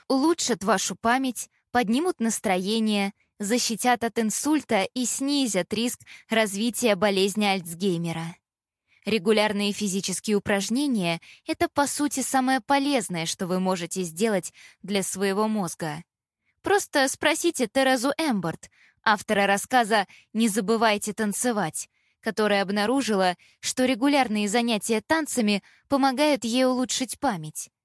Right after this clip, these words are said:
Это средство для сохранения и улучшения структуры и функций мозга, а также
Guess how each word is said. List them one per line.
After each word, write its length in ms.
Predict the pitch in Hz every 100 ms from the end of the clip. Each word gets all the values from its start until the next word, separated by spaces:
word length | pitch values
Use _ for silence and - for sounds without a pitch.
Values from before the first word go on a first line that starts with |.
| _ _ _ -
Это 220 | 208 214
средство 680 | - 208 226 - 196 208 180 - -
для 320 | 185 208 196
сохранения 800 | - 226 226 214 240 269 220 202
и 140 | -
улучшения 640 | 240 247 262 - 262 208 202
структуры 600 | - 233 220 311 311 220
и 40 |
функций 520 | 202 254 240 - - 254
мозга, 500 | 254 170 - 160 151 - - -
а 100 | 202
также 480 | 262 302 269 277